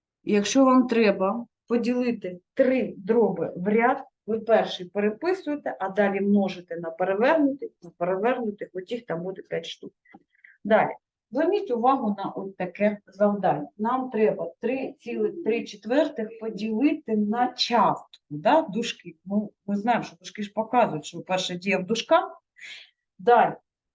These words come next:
І ми бачимо, що тут ділення. Значить, для, даби, е, зменшити собі роботи, ми зразу переводимо все у неправильні дроби, а далі буде видно. Тобто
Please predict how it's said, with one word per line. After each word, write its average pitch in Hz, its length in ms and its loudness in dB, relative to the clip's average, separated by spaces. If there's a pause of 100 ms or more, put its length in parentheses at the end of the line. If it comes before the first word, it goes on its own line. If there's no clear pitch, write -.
(120)
І 311 340 6
ми 254 180 0
бачимо, 294 440 4
що 262 160 -4
тут 262 240 -6
ділення. 202 460 -4
Значить, 214 580 2
для, 233 220 4
даби, 233 340 0
е, 208 640 -2
зменшити 226 580 -6
собі 294 260 -4
роботи, 381 440 -2
ми 294 220 4 (420)
зразу 247 440 4 (180)
переводимо 214 560 -2
все 370 380 -4 (260)
у 311 280 -8
неправильні 214 680 2
дроби, 165 420 -6
а - 120 -6
далі 339 280 0 (240)
буде 196 280 -6 (140)
видно. 202 260 -6 (160)
Тобто - 280 0